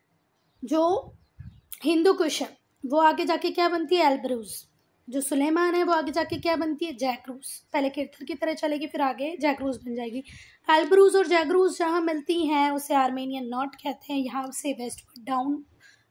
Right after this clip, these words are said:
वेस्टवर्ड चली जाएंगी, डाइवर्ज हो जाएंगी पॉन्टिक माउंटेन और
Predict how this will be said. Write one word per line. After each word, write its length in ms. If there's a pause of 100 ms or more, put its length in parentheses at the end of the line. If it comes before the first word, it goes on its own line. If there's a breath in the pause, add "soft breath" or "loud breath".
वेस्टवर्ड 420
चली 280
जाएंगी, 300
डाइवर्ज 360
हो 40
जाएंगी 340
पॉन्टिक 520
माउंटेन 520
और 400